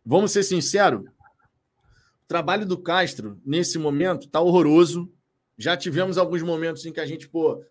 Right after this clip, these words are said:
bacana, os resultados estão acontecendo, mas nesse momento tá horroroso.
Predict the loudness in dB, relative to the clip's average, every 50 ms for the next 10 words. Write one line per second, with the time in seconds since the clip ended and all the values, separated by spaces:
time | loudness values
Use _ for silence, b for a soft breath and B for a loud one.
0 | _ -8 -8 -8 -6 -4 0 0 0 0 0 -2 -6 -8 -8 -6 -6 -6 -6 -8
1 | -10 -12 -12 -12 -12 -12 -14 -12 -10 -10 -8 -8 -6 -8 -8 -8 -12 _ _ _
2 | _ _ _ _ -8 -6 -6 -6 -4 -2 -2 -2 -2 -2 -2 -2 -2 -2 -2 -4
3 | -4 -2 0 2 4 4 4 4 4 4 2 2 0 -6 -12 -16